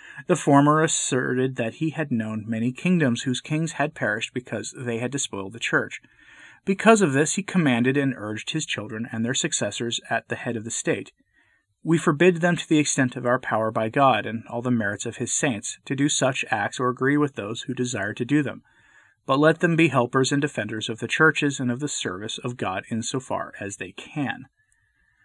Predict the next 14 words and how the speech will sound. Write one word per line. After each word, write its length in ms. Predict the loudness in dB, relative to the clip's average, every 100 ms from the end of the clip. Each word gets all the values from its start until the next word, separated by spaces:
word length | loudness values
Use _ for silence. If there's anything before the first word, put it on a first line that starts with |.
| _ _ _ _
I 100 | 0
cannot 420 | 0 2 2 2 2
conceal 400 | -2 2 2 2
from 220 | 2 2
you 160 | 2
at 100 | 0
the 140 | -2 -4
end 120 | -4
of 120 | -4
this 200 | -6 -6
letter, 360 | -8 -6 -8 -8
venerable 480 | -6 0 0 0 -4
brothers, 440 | -4 -4 -2 -2
since 380 | -2 -2 -2 -4